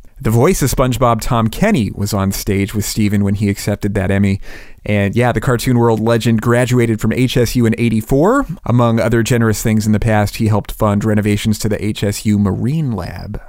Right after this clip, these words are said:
Nice guy. Maybe you saw the Coast Guard came to the rescue, saved some fishermen off the Humboldt coast. Very scary. Their boat lost its steering in ten-foot seas. Good work, Coasties.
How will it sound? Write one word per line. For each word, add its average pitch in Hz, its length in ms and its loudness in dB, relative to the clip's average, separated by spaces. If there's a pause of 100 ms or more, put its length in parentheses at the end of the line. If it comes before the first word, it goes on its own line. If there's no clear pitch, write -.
(600)
Nice 110 260 -8
guy. - 320 -12 (3000)
Maybe 165 160 2
you 175 60 4
saw 156 180 2
the 147 80 2
Coast 214 320 0
Guard 190 220 2
came 190 180 0
to 175 80 0
the 151 80 2
rescue, 170 400 2
saved 170 320 0
some 127 180 0
fishermen 165 440 2
off 143 220 2
the 127 100 0
Humboldt 127 400 2
coast. 151 380 0
Very 156 500 0
scary. 139 580 2
Their 110 220 2
boat 117 320 0
lost 117 360 -2
its 107 140 -4
steering 120 540 0
in 104 100 2
ten-foot 110 480 0
seas. 117 600 0 (100)
Good 107 140 -2
work, 110 240 0
Coasties. 113 600 -2